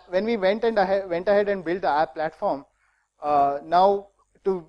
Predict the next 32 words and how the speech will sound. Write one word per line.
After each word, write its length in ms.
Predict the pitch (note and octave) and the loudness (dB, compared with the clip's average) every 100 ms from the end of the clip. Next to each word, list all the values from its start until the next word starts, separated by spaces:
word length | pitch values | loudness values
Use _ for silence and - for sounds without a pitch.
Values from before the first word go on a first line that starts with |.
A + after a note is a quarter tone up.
| _ E3+ | _ -10
minimize 440 | E3+ G#3+ A#3+ A#3+ | -6 4 4 4
the 80 | A#3 | 0
communication 680 | G3+ F3+ G3 G#3+ G#3 A3 G3+ | -2 -4 -6 -2 -2 -4 -8
between 380 | F3+ G3 G3 | -8 -6 -8
the, 100 | F#3+ | -2
our 160 | F3+ E3+ | 0 0
core 320 | - E3+ E3+ F3 | 0 2 2 4
app 320 | E3+ D#3+ D#3 - _ - | 6 6 2 -16 _ 0
and 400 | D#3 E3 E3+ E3 | 2 2 0 -2
our 160 | D3+ | 0
app 220 | C#3+ D3 | 0 -2
platform, 500 | D#3+ D3+ - F3 C#3 C#3 _ _ _ D#3 | -4 -6 -2 -4 -4 -10 _ _ _ -4
hypermedia 480 | D3+ E3+ E3 D#3+ | -4 -6 -4 -4
really 220 | D3 C#3+ C#3 | -4 -6 -8
helps. 400 | C3+ - - _ _ | -10 -12 -20 _ _
So, 220 | _ A3+ A3+ | _ 2 4
for 200 | G#3 G3 | 4 2
example, 520 | G3 A3 A3 A#3 A#3+ G#3+ | 2 0 0 -4 -6 -12
if 160 | G#3 | -8
you 80 | A3 | -4
want 300 | F#3+ F3+ G#3 | 0 0 2
to 160 | G#3 G3 E3+ | -2 -2 -8
embed, 420 | E3+ F3+ F#3+ F#3+ _ _ _ _ _ _ _ - | -4 2 2 2 _ _ _ _ _ _ _ 0
uh, 460 | D#3 D3+ D3 D3 | 4 6 6 2
the 160 | - F3 | 2 2
link 360 | F#3+ A#3 G#3 G#3+ | 4 -2 -6 0
to 260 | G3 G3+ - | 0 0 -4
a 120 | E3 | -6
ticket 420 | D#3+ - E3+ E3+ _ _ _ _ _ | -6 -2 -4 -4 _ _ _ _ _
in 120 | E3+ E3+ | -8 -2
your 200 | D#3+ - | -2 0
app, 340 | D#3+ C3 | -2 -2